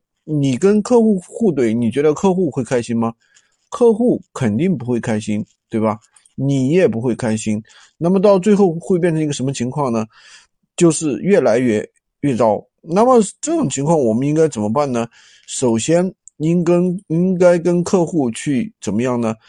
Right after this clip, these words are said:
最好是去道歉，对吧？那你，当然这个道歉的话，你可以模糊一点，你不一定是说，一定要是说我的问题，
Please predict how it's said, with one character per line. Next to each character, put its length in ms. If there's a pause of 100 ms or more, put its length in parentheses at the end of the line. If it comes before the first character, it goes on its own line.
(260)
最 220
好 240
是 220
去 220
道 360
歉， 320 (480)
对 120
吧？ 200 (400)
那 160
你， 300 (200)
当 160
然 100
这 80
个 80
道 220
歉 180
的 80
话， 160
你 220
可 160
以 80
模 200
糊 200
一 40
点， 220
你 100
不 200
一 80
定 260
是 160
说， 260
一 120
定 180
要 220
是 160
说 280
我 220
的 100
问 200
题， 200